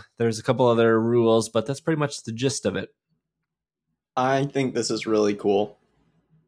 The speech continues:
Speaker 2: Little Cup is awesome. It was introduced in, I can't remember if it's Stadium or Stadium two.
Speaker 1: Uh, I believe Stadium had it.
Speaker 2: But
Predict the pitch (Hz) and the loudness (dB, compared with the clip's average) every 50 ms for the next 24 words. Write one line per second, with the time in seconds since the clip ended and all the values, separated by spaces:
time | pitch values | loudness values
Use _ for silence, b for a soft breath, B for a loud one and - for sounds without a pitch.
0 | _ _ - 127 131 135 135 139 147 123 113 - 110 107 107 - - - - _ | _ _ -2 0 2 2 2 2 2 0 0 2 0 0 0 -2 -6 -6 -8 _
1 | _ _ _ _ _ - 110 107 107 110 - 120 95 117 131 131 127 151 156 156 | _ _ _ _ _ -4 -2 0 0 0 -2 -2 2 4 4 4 4 2 0 0
2 | 185 151 151 151 147 - 139 135 127 113 - 117 139 - 160 151 151 147 143 143 | 2 2 2 2 2 0 0 0 0 -2 -2 -4 -2 -2 0 0 2 2 2 2
3 | 143 120 - - - 127 117 117 127 131 131 127 120 113 107 - - 113 117 110 | 0 -2 -2 -2 0 0 0 2 2 2 2 2 0 -2 -4 -2 0 0 2 2
4 | 107 101 104 104 - 113 113 113 117 - _ _ _ _ - 123 139 147 147 147 | 0 -2 -4 -6 -6 -4 -4 -4 -4 -6 _ _ _ _ -2 0 0 2 0 2
5 | 160 214 233 226 - 135 120 117 113 107 107 104 101 101 98 - - B B B | 2 0 0 0 -2 -2 -2 -2 -2 -6 -6 -6 -6 -6 -8 -10 -14 B B B
6 | B B B B B B B B B B B _ _ _ _ - 127 117 113 - | B B B B B B B B B B B _ _ _ _ -2 -2 -2 -2 -4
7 | B | B